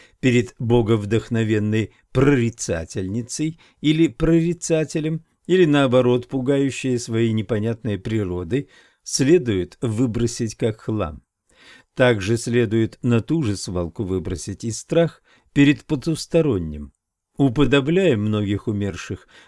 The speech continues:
говорят учителя, — мошенникам – толпящимся на базаре. Какая уж тут чудесность! Мир тонкий столь же обычен, как и мир плотный, просто о нём,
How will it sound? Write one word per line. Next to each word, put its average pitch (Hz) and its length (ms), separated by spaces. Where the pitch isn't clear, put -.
говорят 110 520
учителя, — 107 560
мошенникам – 120 1080
толпящимся 147 920
на 139 120
базаре. 107 580
Какая 110 540
уж 120 180
тут 104 240
чудесность! 98 880
Мир 123 300
тонкий 127 440
столь 120 320
же 117 200
обычен, 110 420
как 104 260
и 117 80
мир 110 220
плотный, 151 500
просто 123 440
о 151 60
нём, 180 360